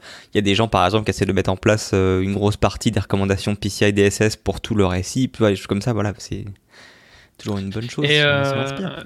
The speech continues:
Speaker 2: j'ai, j'ai parlé beaucoup des O S E, mais pour les F S M, euh, donc les services qui sont concernés, c'est les places de marché en ligne, les moteurs de recherche en ligne, les services informatiques en nuage, donc cloud,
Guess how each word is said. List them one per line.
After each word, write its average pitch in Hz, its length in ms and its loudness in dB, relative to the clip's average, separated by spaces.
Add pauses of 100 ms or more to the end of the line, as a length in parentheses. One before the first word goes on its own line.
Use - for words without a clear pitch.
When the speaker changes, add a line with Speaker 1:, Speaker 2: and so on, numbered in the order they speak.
Speaker 2:
j'ai, 156 280 -2
j'ai 160 120 4
parlé 175 240 4
beaucoup 165 320 -4
des 165 220 -2
O 156 60 2
S 160 180 0
E, 214 80 6
mais 165 160 0
pour 147 220 -6
les 151 160 6
F - 80 -2
S 151 180 2
M, 175 300 -4 (180)
euh, 135 720 -4
donc 139 220 -2
les 156 100 -2
services 180 300 0
qui - 60 -20
sont 151 120 -4
concernés, 151 400 2
c'est 151 140 -4
les 139 60 0
places 165 180 -6
de 160 80 2
marché 156 260 0
en 151 80 2
ligne, 185 320 2
les 135 160 0
moteurs 156 280 -2
de 147 40 2
recherche 143 420 2
en 139 60 -6
ligne, 175 340 -2 (360)
les 135 80 -2
services 190 400 0
informatiques 160 560 -2
en 131 80 -2
nuage, 170 560 -2 (120)
donc 120 280 -12
cloud, - 360 -2